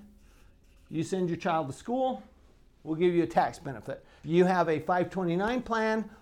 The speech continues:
we'll give you a tax benefit. So this is a, a, another social. Now, there's also economic incentives. Now, economic incentives include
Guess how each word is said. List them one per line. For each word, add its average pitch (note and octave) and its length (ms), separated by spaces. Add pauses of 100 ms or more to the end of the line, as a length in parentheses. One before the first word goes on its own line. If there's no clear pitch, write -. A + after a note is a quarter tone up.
(100)
we'll F3 140
give E3 200
you E3 140
a D#3+ 80
tax - 400
benefit. - 540 (360)
So F3+ 540
this G3+ 400
is F#3+ 320
a, F3+ 40
a, F3 520
another F#3+ 400
social. B3 640 (1000)
Now, F#3 400
there's F3+ 280 (100)
also G#3+ 600 (320)
economic A3 1040 (280)
incentives. D3+ 800 (560)
Now, D#3+ 220
economic G#3 580
incentives E3+ 720 (300)
include F3+ 960